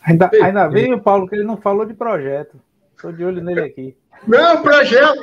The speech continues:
Speaker 3: Ih, cara,
Speaker 2: Não,
Speaker 3: eu tenho
Speaker 2: não,
Speaker 3: uma opção
Speaker 2: não.
Speaker 3: de caso de projeto aí.
Speaker 2: Não,
Speaker 1: É,
Speaker 2: é
Speaker 1: sei
Speaker 2: assim,
Speaker 1: disso.
Speaker 2: é assim,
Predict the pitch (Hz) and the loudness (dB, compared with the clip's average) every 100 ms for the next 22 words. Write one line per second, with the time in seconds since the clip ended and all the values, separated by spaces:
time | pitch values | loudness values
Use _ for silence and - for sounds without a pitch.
0 | 262 277 233 190 285 254 254 208 247 247 | -2 0 0 0 0 -2 0 2 2 2
1 | 247 - 208 247 294 277 285 285 262 269 | 2 0 -2 -2 0 0 0 0 0 -4
2 | 285 285 247 208 269 262 294 226 254 208 | -2 0 2 2 2 4 2 2 0 -2
3 | 139 - 240 - - 170 220 240 - 196 | -2 -6 -6 -6 -2 0 2 0 -2 0
4 | 214 185 185 220 220 180 143 - 185 196 | 0 0 0 -2 -4 -8 -4 -4 -4 -6